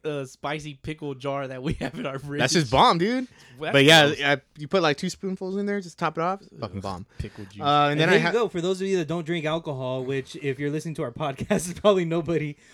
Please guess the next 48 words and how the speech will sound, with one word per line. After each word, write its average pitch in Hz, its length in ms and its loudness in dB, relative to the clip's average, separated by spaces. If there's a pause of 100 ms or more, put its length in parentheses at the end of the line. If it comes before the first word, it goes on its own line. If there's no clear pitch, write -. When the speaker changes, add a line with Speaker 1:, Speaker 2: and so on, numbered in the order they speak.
(100)
Speaker 3:
But 214 240 0
Speaker 1:
<laughs> 190 200 0
Speaker 3:
if 190 520 2
you 202 160 0
are 175 180 -4
one 170 180 -4
of 156 80 -6
those 156 220 -4
few 147 160 -8
that 139 140 -6
don't 147 160 -6
listen, 147 240 -10
don't 143 260 -8
drink 147 220 -6
alcohol, 123 600 -8 (300)
uh, 127 320 -8
please 180 320 -6
listen 175 260 -8
to 143 280 -8
Rube's 143 300 -10
cocktails 160 420 -14
over 110 160 -14
here, 117 120 -10
or 131 60 -8
mocktails, 131 460 -10
I 110 80 -14
should 107 200 -20
say. 113 180 -16
Speaker 2:
Yep. 120 120 -20
Speaker 3:
Because, 113 320 -10
uh, 107 220 -16
take 151 160 -14
note. 160 240 -12 (360)
You 131 120 -14
know, 123 200 -12
good, 143 240 -12 (140)
good 151 140 -10
stuff. 123 320 -12
Tastes, 165 400 -12
tastes 196 180 -8
good. 156 220 -4
Not, 160 240 -10 (100)
not 156 140 -12
my 147 120 -10
taste, 113 360 -16
but, 104 200 -18
uh, 101 240 -20
nonetheless, 120 680 -16